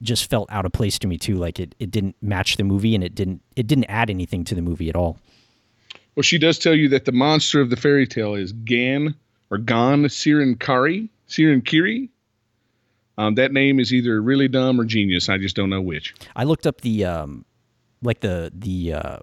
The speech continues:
Speaker 1: what's it called? The background of that name, because I, this whole movie I was trying to figure out if they were trying to make Steven Seagal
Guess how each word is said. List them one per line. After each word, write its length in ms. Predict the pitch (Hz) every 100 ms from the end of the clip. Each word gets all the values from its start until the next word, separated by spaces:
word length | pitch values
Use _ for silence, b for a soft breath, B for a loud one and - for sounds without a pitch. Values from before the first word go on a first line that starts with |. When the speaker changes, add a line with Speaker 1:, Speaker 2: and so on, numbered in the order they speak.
| -
Speaker 1:
what's 200 | 110 104
it 80 | -
called? 180 | - 92
The 60 | 90
background 420 | 101 107 123 127
of 40 |
that 140 | 123 110
name, 200 | 127 131
because 260 | 110 107
I, 100 | 73
this 180 | 110 110
whole 180 | - 147
movie 320 | 139 131 110
I 40 |
was 120 | 98 -
trying 200 | 120 107
to 60 |
figure 340 | - 107 98 104
out 200 | 95 -
if 180 | 98 -
they 100 | 101
were 100 | 87
trying 260 | - 104
to 60 | 98
make 220 | 95 95
Steven 320 | - 104 92
Seagal 500 | 90 90 92 85 80